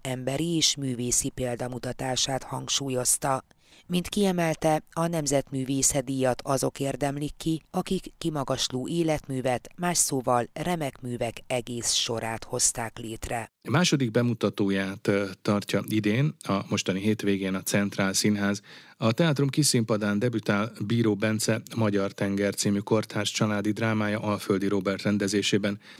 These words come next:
Speaker 2: A főbb szerepekben Schmidt Zoltánt, Balsai Mónit, Fehér Tibort és Földes Esztert láthatják a nézők.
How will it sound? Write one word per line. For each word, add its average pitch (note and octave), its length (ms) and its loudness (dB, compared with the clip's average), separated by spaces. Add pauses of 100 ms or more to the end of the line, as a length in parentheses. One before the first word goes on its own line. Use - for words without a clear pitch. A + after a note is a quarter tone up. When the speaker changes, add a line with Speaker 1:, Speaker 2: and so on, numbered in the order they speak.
(200)
Speaker 2:
A A#2 180 4 (120)
főbb D3 280 2
szerepekben A2+ 720 2 (120)
Schmidt G2+ 300 0
Zoltánt, G#2+ 580 0 (120)
Balsai G2+ 400 2
Mónit, A2+ 460 0
Fehér B2 380 2
Tibort C3 440 0
és A2+ 260 0
Földes F#2+ 540 0
Esztert - 480 -2
láthatják G2 680 -6
a G#2+ 40 -2
nézők. G#2+ 600 -2